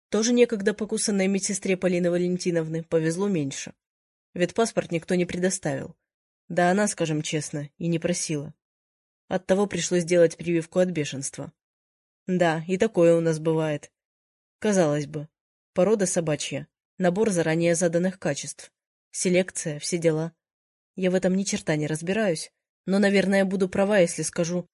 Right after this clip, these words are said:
что воспитание тоже играет роль. Попала как-то я на вызов к хамоватой женщине, напористостью своей напоминавшей бронетранспортёр.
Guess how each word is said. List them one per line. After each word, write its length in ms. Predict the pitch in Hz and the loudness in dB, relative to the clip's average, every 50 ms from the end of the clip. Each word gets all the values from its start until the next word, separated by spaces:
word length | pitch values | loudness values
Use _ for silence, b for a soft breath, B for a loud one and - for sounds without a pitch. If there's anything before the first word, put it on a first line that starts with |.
| _ _ | _ _
что 200 | - - - 175 | -12 -6 -2 -2
воспитание 600 | 165 160 - - 185 160 175 160 160 160 156 156 | -2 -2 -2 -4 -4 0 0 2 2 2 0 0
тоже 300 | 156 - 160 151 156 151 | -2 -2 -4 -2 -2 -2
играет 380 | 156 156 170 160 156 160 156 - | 0 0 0 0 0 -2 -4 -6
роль. 260 | - 143 139 139 - _ _ _ _ _ _ _ _ _ _ _ _ _ _ _ _ _ _ _ - | -8 -8 -8 -10 -14 _ _ _ _ _ _ _ _ _ _ _ _ _ _ _ _ _ _ _ -4
Попала 380 | 196 185 190 208 202 196 196 | -4 -2 0 2 2 2 2
как-то 280 | 190 202 190 - - 208 | 2 0 -4 -4 -2 -2
я 160 | 202 202 190 | 0 0 2
на 120 | 196 202 202 | 0 0 0
вызов 360 | 220 247 220 190 170 165 - | 0 0 0 0 -2 -2 -4
к 40 | - | -12
хамоватой 540 | - - 190 185 185 185 185 185 196 190 | -6 -4 -2 0 2 2 2 0 0 -2
женщине, 580 | 190 196 220 226 214 - - 160 143 135 139 147 _ _ _ _ _ _ _ _ _ _ _ - | -2 -2 -2 -2 -4 -4 -4 -6 -6 -6 -8 -12 _ _ _ _ _ _ _ _ _ _ _ -4
напористостью 760 | 180 175 170 - 214 202 185 185 - 170 160 - - 160 | -2 -2 0 0 0 0 0 -2 -4 -6 -8 -8 -10 -12
своей 360 | - - 160 160 156 151 147 147 | -10 -6 -2 -2 -2 -2 -2 -4
напоминавшей 640 | 156 156 - 165 165 165 160 156 151 - - 175 | -4 -2 -2 0 0 0 0 0 -2 -4 -4 -6
бронетранспортёр. 960 | 165 156 170 165 160 156 156 - 156 160 - - - - - - 156 135 - - | -4 -2 -2 -2 -2 -2 -4 -4 -8 -8 -6 -6 -8 -8 -8 -8 -10 -10 -10 -12